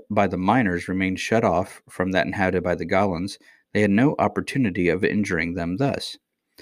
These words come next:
But now that a passage was broken through, and the goblins' part proved the higher in the mountain, it was clear to Curdie that the mine would be destroyed in an hour. Water was always the chief danger to which the miners were exposed. They met with a little choke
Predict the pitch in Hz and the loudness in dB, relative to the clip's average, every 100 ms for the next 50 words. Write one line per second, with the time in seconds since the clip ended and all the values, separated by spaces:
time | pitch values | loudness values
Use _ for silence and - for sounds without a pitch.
0 | - _ 104 107 143 104 98 120 123 95 | -20 _ 2 4 4 4 2 2 2 -2
1 | 95 90 107 101 90 - 131 104 92 90 | -2 0 2 2 0 -2 2 2 2 -2
2 | 92 104 107 92 - - 80 - - 113 | 0 2 2 -2 -4 -2 -2 -4 -4 0
3 | 95 - - - - - - 113 101 78 | 0 -2 -16 -20 -8 -4 0 4 4 2
4 | 87 87 135 73 90 - _ _ _ 95 | 0 -2 -2 -4 -10 -12 _ _ _ -8
5 | 95 - - 117 127 - 104 - 95 - | -6 -2 2 2 2 -4 -6 0 0 -2
6 | 90 92 95 90 98 98 98 87 90 87 | -8 -14 -12 -4 -2 0 0 -2 -4 -4
7 | 82 - - 104 95 90 87 87 107 92 | -6 -6 0 2 2 0 -2 0 0 0
8 | - - _ _ _ _ _ 107 117 104 | -4 -12 _ _ _ _ _ 2 4 4
9 | 95 104 120 110 - - 123 - 107 110 | 4 4 4 2 -8 -10 -10 -2 0 0
10 | 90 82 - 95 92 90 92 101 90 85 | -4 -8 -8 -10 -6 -6 -4 -4 -4 -8
11 | 78 76 - 104 92 - - - _ _ | -10 -12 -10 -8 -6 -8 -14 -20 _ _
12 | _ _ _ - 107 104 - 117 107 107 | _ _ _ -2 2 2 2 2 2 2
13 | 123 - 110 110 | 0 2 2 2